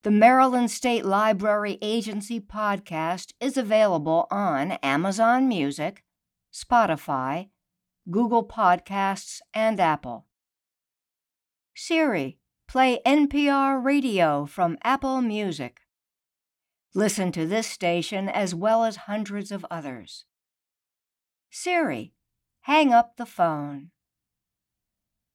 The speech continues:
When activated in the Siri settings, you can ask your assistant to end the call. Siri, turn on or turn off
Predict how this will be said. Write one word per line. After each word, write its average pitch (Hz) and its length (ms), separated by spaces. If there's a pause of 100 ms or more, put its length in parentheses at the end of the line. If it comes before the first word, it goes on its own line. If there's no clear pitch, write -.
(120)
When 175 220
activated 180 760
in 240 280
the 214 100
Siri 165 460
settings, 175 640 (420)
you 190 160
can 254 200
ask 247 360
your 220 220
assistant 202 600
to 220 260
end 185 340
the 190 60
call. 147 580 (1800)
Siri, 226 720 (260)
turn 262 360
on 202 500 (580)
or 143 440 (240)
turn 220 360
off 214 480